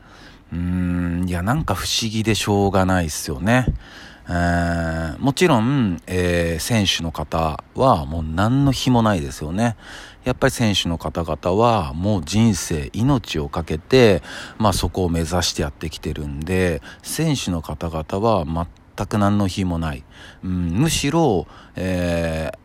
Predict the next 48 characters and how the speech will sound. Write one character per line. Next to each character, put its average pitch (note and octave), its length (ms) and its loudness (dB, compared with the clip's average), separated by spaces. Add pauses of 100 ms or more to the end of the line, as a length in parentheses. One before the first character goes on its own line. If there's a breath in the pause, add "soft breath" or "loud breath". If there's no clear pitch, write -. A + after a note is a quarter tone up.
(140)
被 - 220 -4
害 G2 180 6
者 D#2 140 -2
で C#2+ 80 -8
す - 120 -8
よ D#2 120 -6
ね。 C3 220 2 (340 loud breath)
う G2 60 -4
ん、 F2+ 400 0
オ F#2+ 80 -4
リ F#2+ 100 -2
ン F2 120 0
ピ - 160 -4
ッ D#2 60 -6 (100)
ク D#2+ 100 -8
が D#2 140 -4
こ E2 200 -8
う - 40 0
ど F#2 160 2
う - 20 -2
な D#2 100 -4
る D2 80 -8
か D2+ 120 -8
わ C#2+ 100 -8
か E2+ 160 -2
ん D#2 80 -6
な C2+ 120 -8
い A#1+ 60 -12
と - 120 -20
か C2 140 -10
ね。 G2 220 -2 (220)
う F2+ 140 -2
ん、 E2+ 60 -4
そ G#2 180 -2
の G2+ 80 2
中 G2+ 280 2
で F#2 200 0
モ E2 180 -2
チ - 160 -4
ベ E2+ 120 0
ー E2 60 0
シ - 100 -4
ョ F2 100 -4
ン E2+ 80 -4
だ E2+ 80 -2
っ E2 60 -4
た - 220 -8
り、 F#2 380 0